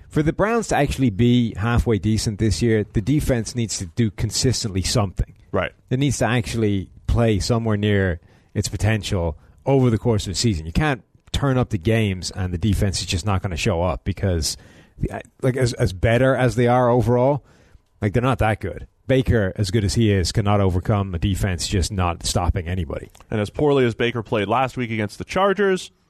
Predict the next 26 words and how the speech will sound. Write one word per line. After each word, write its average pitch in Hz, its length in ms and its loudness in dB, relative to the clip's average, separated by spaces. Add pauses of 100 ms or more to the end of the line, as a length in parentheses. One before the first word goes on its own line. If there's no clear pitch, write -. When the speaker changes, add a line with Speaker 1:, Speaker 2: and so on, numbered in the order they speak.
(640)
Speaker 2:
playing 123 220 -2
against 104 260 -6
Tampa 98 200 -4
Bay 95 240 0
should 90 320 -6 (440)
help 95 220 -4
a - 20 -6
little 92 180 -4
bit 90 120 -6
this - 160 -8
week. - 180 -8
Speaker 1:
Yeah, 180 180 0 (180)
and 147 80 0
he 190 40 0
wasn't 220 240 -2
actually 143 200 -2
that 156 240 -4
bad 120 400 -2 (120)
last 78 300 -2
week. - 280 -8 (100)
Like, 120 120 0
he 180 80 -4
made 180 160 0
some 120 140 -2
big 113 160 2
mistakes. 107 480 -2